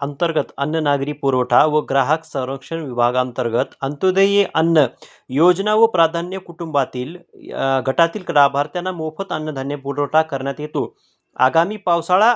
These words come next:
आणि परिणामी पूर इत्यादी प्रतिकूल हवामान परिस्थितीमुळे येणाऱ्या अडचणी लक्षात घेता केंद्र शासनाच्या निर्देशानुसार माहे ऑगस्ट दोन हजार पंचवीस पर्यंत जे काही अन्नधान्य आहे, पात्र लाभार्थ्यांना तीस जूनपर्यंत रास्त भाव दुकानामधून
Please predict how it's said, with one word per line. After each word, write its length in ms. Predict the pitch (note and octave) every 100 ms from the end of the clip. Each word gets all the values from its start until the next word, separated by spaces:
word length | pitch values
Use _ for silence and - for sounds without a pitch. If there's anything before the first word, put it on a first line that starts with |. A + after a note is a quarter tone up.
| - D3+
आणि 200 | D#3 F#3
परिणामी 440 | E3 E3+ E3 F3
पूर 240 | E3+ F#3+
इत्यादी 400 | D#3+ C#3 D#3 D#3
प्रतिकूल 420 | F#3 D#3+ F#3+ F#3+ E3+
हवामान 400 | C#3+ D3+ E3 D#3
परिस्थितीमुळे 680 | D3+ D3+ D3+ D3+ F3 D#3 -
येणाऱ्या 320 | D3 D3+ D3
अडचणी 420 | C3 C3 C#3+ F3 A3 _ _ _ A#2+
लक्षात 360 | C3+ - F3+
घेता 360 | D3 C#3+ C#3 D3+
केंद्र 400 | D#3 D#3 E3+ G3
शासनाच्या 540 | F#3 D#3 - D3+ D#3+ D#3+
निर्देशानुसार 760 | D3+ C3+ E3 E3 C#3+ - C#3
माहे 380 | C#3 D3 D3+ D#3 - _ _ _ _
ऑगस्ट 360 | - C#3+ F#3+ F#3+
दोन 160 | G3 G3
हजार 180 | F#3
पंचवीस 360 | F3+ E3+ E3 F#3
पर्यंत 340 | - E3+ F3
जे 160 | G3 F#3+
काही 180 | G3+ G#3+
अन्नधान्य 460 | F#3+ F#3 E3+ E3+
आहे, 320 | E3 C3+ F#3+ A3+ - -
पात्र 300 | C#3+ D3+ G#3
लाभार्थ्यांना 580 | F#3 D3+ C#3+ - C3+ D#3+
तीस 380 | E3+ - G#3+ D#3+
जूनपर्यंत 500 | F#3 E3 C#3+ D3+ F#3+ _ _ _ _
रास्त 320 | C3+ D#3 - A#3+
भाव 260 | F#3+ G3+
दुकानामधून 800 | F#3 F#3 F3+ F3 D#3 C#3 E3 G3+